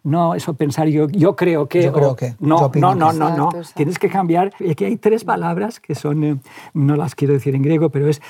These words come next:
Speaker 1: transformar, renovar y metamorfosear. Es decir, la, la última palabra es la metamorfosis. Es
Speaker 3: Ujú.
Speaker 1: decir, tenéis un cambio que, como el de las, las orugas
Speaker 3: Sí.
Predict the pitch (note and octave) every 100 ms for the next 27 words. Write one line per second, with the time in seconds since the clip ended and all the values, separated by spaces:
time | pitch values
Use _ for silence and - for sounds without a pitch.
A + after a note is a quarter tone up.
0 | - - D3+ D3+ E3 D#3 D#3+ G3 A#3+ A3+
1 | F#3+ F3 E3 E3 D#3+ F3+ A3 B3 _ -
2 | - F#3+ F#3 F3 E3+ D#3+ E3 D3+ D3 C#3
3 | E3+ E3 C#3+ D3 D#3+ C#3+ - - E3 F#3
4 | - F3 G#3+ A#3 A#3+ G3+ G3+ G#3 G#3+ G3
5 | F#3 E3+ D3+ D3 C#3+ - C3 - A#2+ F#3
6 | D#3+ A#2+ C#3+ - - - - - E3 F3+
7 | A3+ A3+ G3 G3+ G3+ A#3+ A#3 A3+ E3+ C3
8 | D3+ D3 D3 C#3+ C#3 A#2 D3 - - -
9 | B2+ C#3 E3 F#3+ A3+ A3